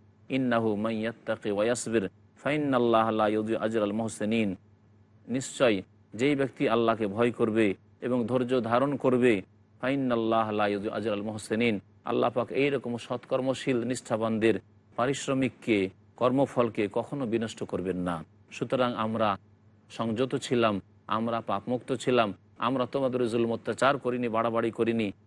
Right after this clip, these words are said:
এবং আমরা ধৈর্য ধারণ করেছি। আল্লাহ পাক আমাদেরকে সম্মানিত করেছেন। "ক্বালু তাল্লাহি লাকাদ আসারাকাল্লাহু আলাইনা ওয়া ইন কুন্না লা খাতিইন", তখন এই ভাইয়েরা বলল যে, "আল্লাহর শপথ করে বলছি,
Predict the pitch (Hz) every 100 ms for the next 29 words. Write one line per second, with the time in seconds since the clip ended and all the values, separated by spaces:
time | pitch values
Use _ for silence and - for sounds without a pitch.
0 | _ 147 147 127 131 117 113 113 117 110
1 | 120 110 104 101 110 107 110 107 98 95
2 | 98 92 95 95 90 92 104 90 85 87
3 | 87 98 85 - - _ _ _ 117 117
4 | 117 - 104 104 113 110 110 92 - _
5 | - 117 117 107 117 120 120 113 113 117
6 | 113 110 104 110 117 113 107 113 117 110
7 | 110 107 101 98 - 92 87 92 90 82
8 | - - - 131 - 131 127 117 104 110
9 | 110 104 110 110 107 92 - - - -
10 | 90 107 107 104 - 104 110 - 110 101
11 | 98 92 - 92